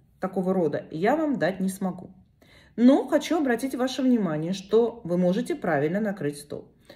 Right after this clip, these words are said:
А это значит добавить на стол яркие свечи. Оранжевый, зелёный, красный. Это свечи, которые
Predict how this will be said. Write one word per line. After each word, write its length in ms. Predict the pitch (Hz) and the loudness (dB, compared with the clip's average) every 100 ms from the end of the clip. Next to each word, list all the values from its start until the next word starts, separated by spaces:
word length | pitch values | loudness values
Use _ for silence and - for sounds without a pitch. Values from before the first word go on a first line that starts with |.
| - | -14
А 120 | - 180 | -2 0
это 160 | 190 | 2
значит 400 | 180 262 - 269 | 0 0 0 -2
добавить 500 | 185 196 202 151 135 | 2 2 4 2 0
на 100 | 156 | -4
стол 380 | 156 - 285 - | -6 -2 -2 -2
яркие 460 | 170 165 185 185 185 | -4 -2 -2 -4 -12
свечи. 400 | 139 - - - _ - - | -10 -12 -14 -20 _ -20 -8
Оранжевый, 640 | - 240 175 151 156 196 247 | 2 4 6 4 -2 -2 -2
зелёный, 680 | 190 202 147 151 202 285 - - _ _ _ _ _ | 0 0 0 0 -2 -4 -10 -20 _ _ _ _ _
красный. 540 | - 175 - - - - - _ _ _ _ - | 2 2 2 -6 -14 -16 -20 _ _ _ _ -2
Это 240 | 208 254 | 0 0
свечи, 400 | 240 170 160 165 | -4 -2 -2 -2
которые 640 | 294 269 240 240 240 - | -2 -2 2 4 2 0